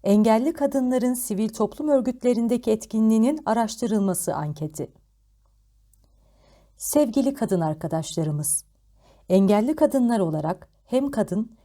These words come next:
hem de engelli olmamız nedeniyle çifte ayrımcılığa maruz kalıyoruz. Ayrımcılığın hem nedeni hem de sonucu olarak engelli örgütlerinde ve engellilerle ilgili olmayan örgütlerde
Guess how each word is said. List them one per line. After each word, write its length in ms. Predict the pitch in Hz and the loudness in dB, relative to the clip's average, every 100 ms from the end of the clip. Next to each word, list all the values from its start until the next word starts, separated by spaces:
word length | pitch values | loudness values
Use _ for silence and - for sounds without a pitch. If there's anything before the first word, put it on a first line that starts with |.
| _ | _
hem 240 | 247 240 | -2 2
de 80 | 240 | 2
engelli 500 | - 190 196 196 226 | 2 2 2 2 2
olmamız 520 | 320 254 180 165 - | 2 0 -2 -4 -2
nedeniyle 560 | 170 170 170 175 196 254 | 0 2 0 0 -2 -4
çifte 400 | - - 233 - | -10 -8 -6 2
ayrımcılığa 640 | 202 156 156 156 165 160 160 | 2 2 -2 -4 -2 -2 0
maruz 380 | 165 156 160 - | -2 -4 -6 -6
kalıyoruz. 680 | 185 156 160 165 - - _ _ _ _ _ _ - _ | -4 -2 -4 -4 -10 -14 _ _ _ _ _ _ -20 _
Ayrımcılığın 840 | - 190 202 202 196 208 208 208 - _ | 2 4 4 2 2 2 2 0 -8 _
hem 320 | 220 285 302 | -2 0 2
nedeni 460 | 208 160 151 247 - _ | 0 0 -2 -6 -8 _
hem 240 | _ 214 214 | _ -2 0
de 80 | 226 | 0
sonucu 560 | - 196 175 175 - | -2 -2 0 0 4
olarak 400 | 285 156 165 226 - _ _ | 4 4 -2 -4 -8 _ _
engelli 460 | 196 196 202 202 285 | -2 0 0 0 0
örgütlerinde 760 | 277 220 - 226 214 220 214 | -2 -6 -4 -2 0 2 2
ve 40 | |
engellilerle 960 | 202 165 175 175 175 175 196 269 247 240 | 0 -2 0 0 0 0 2 2 2 -2
ilgili 260 | 208 208 | 0 0
olmayan 500 | 196 196 285 254 165 | 2 4 2 2 0
örgütlerde 760 | 156 151 151 - 165 156 180 | -2 -4 -6 -6 -4 -2 -2